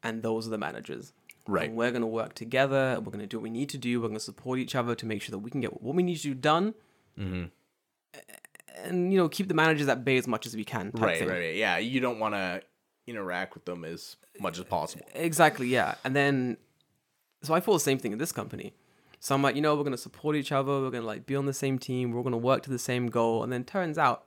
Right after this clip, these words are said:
Speaker 1: everyone has different goals. No one knows what's going on.
Speaker 2: Right.
Speaker 1: There's no communication. People are fucking around left, right, and center. Like, you, you literally can't rely on anyone, really. And it,
Speaker 2: Yeah.
Speaker 1: it's really,
Speaker 2: Mm.
Speaker 1: I think when, when it,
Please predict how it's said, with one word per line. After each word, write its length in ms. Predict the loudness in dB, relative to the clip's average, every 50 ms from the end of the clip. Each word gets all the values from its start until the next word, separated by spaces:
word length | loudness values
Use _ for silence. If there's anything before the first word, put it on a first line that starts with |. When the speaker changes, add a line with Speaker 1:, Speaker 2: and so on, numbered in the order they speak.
| _
Speaker 1:
everyone 340 | -4 -2 0 0 2 2 2 0
has 200 | 0 -2 -2 -2
different 320 | -4 -4 -2 -2 -4 -2
goals. 380 | -2 -2 -2 -2 -4 -6 -8 -8
No 220 | -6 -4 -2 0
one 120 | 0 0 0
knows 160 | 0 0 -2
what's 180 | -2 -6 -8 -6
going 360 | -6 -4 -2 -2 -2 -2 -2
on. 280 | -2 -2 -4 -4 -4 -4
Speaker 2:
Right. 180 | -2 -2 -2 0
Speaker 1:
There's 140 | -2 -2 -2
no 260 | 0 0 2 2 2
communication. 880 | 2 0 -2 0 0 0 -2 -2 -2 -2 -4 -2 -4 -6 -8 -8 -10 -10 -10
People 320 | -8 -8 -6 -4 -4 -6
are 40 | -4
fucking 300 | -4 -4 -4 -4 -2 -2
around 220 | -2 0 0 -2
left, 180 | -2 -6 -6 -4
right, 160 | -4 -4 -4
and 120 | -4 -8 -8
center. 460 | -8 -6 -6 -6 -4 -4 -4 -4 -4 -6 -12 -20 -20 -20 -20 _
Like, 360 | -2 0 0 0 0 -4 -10 -20 _ _ _ _ _ _ _ -20 _
you, 200 | -10 -8 -8 -8 -8 -8
you 220 | -6 -6 -6 -4
literally 440 | -6 -6 -6 -6 -6 -4 -2 -2 -2
can't 440 | -4 -6 -6 -2 -2 0 0 -2 -4
rely 440 | -6 -8 -8 -6 -4 -2 -2 -2 -2
on 140 | -4 -6 -8 -10
anyone, 320 | -12 -10 -6 -6 -4 -2 -2
really. 380 | -2 0 0 -2 -2 -4 -6 -8 _ _ _ _ _ _ _ _ _ _ _ _ _ -6
And 100 | 0 2
it, 80 | 4 6
Speaker 2:
Yeah. 140 | 6 6
Speaker 1:
it's 120 | 4 4 2
really, 920 | -2 -2 2 4 4 4 4 2 2 0 0 -2 -2 -2 -4 -4 -6 -10 -12 _ _ _ _ _ _ _ _ _ -6
Speaker 2:
Mm. 40 |
Speaker 1:
I 20 | -2
think 200 | 0 0 0 2
when, 120 | 2 0 0
when 220 | 0 0 0 -2
it, 200 | -2 -4 -12 -20